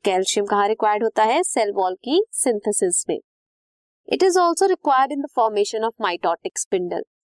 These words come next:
जब सेल डिवीजन होती है, mitotic स्पिंडल्स बनते हैं, सेंट्रियोल सेपरेट होते हैं, mitotic स्पिंडल्स बनते हैं, उनमें भी कैल्शियम रिक्वायर्ड होता है। They accumulate in older leaves,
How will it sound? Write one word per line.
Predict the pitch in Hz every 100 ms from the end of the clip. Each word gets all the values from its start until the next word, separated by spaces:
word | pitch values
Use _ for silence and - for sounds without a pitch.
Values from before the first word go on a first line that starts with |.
| _ _ -
जब | 254 311
सेल | - 262 302
डिवीजन | 254 214 226 226 311
होती | 269 240 - 220
है, | 208 220
mitotic | 233 214 220 214 208 -
स्पिंडल्स | - - 233 240 311 330 -
बनते | 233 202 -
हैं, | - 190
सेंट्रियोल | - 415 415 453 220 466
सेपरेट | - 226 - 262 311 262
होते | 226 -
हैं, | 202
mitotic | 202 196 202 208 202 -
स्पिंडल्स | - 254 214 196 196 -
बनते | 185 180 185
हैं, | 202 254 - - - -
उनमें | 226 240 247 262
भी | 226 277
कैल्शियम | 339 247 196 - 208
रिक्वायर्ड | 202 196 202 180 180
होता | 190 -
है। | 185 185 - - - _ _ _ -
They | 240 349 -
accumulate | - 320 320 330 339
in | 359 - _ -
older | 240 240 240 269
leaves, | 269 226 196 190 -